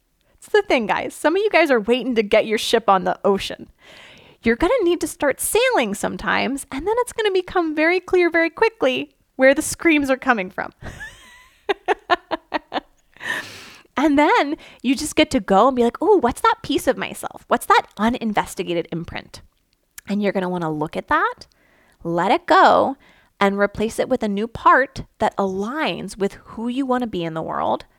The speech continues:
that gets you to the goals that you have and the legacy you're here to create. Like, my brain totally thought it was unnecessary to do this photo shoot. It's like, "Mm, you're a business coach.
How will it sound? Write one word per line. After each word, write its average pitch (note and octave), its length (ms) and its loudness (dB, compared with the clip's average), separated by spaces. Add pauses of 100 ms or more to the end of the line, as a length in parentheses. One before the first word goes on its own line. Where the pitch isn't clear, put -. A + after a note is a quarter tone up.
(100)
that G#3 160 0
gets - 240 -4
you G3 60 -8
to F#3 80 -4
the G3 80 -8
goals A#3 540 -2
that - 100 -12
you E3 120 -8
have G3 480 -2
and G3 140 -4
the F#3 80 -6
legacy F3+ 400 -4
you're E3+ 160 -6
here D#3+ 180 -6
to - 80 -8
create. - 460 -14 (1000)
Like, A#3 120 -6
my A#3+ 320 -2
brain D4 360 0 (500)
totally E4+ 480 2
thought C#4 360 4
it - 60 0
was G3+ 220 -2
unnecessary F#3+ 840 -4
to G#3 100 -10
do E3+ 160 -4
this - 140 -8
photo - 220 -10
shoot. - 300 -14 (340)
It's - 100 -10
like, G3 140 0
"Mm, - 40 -20
you're E4 80 -8
a F#5 680 2
business D5+ 220 -2
coach. B4+ 520 0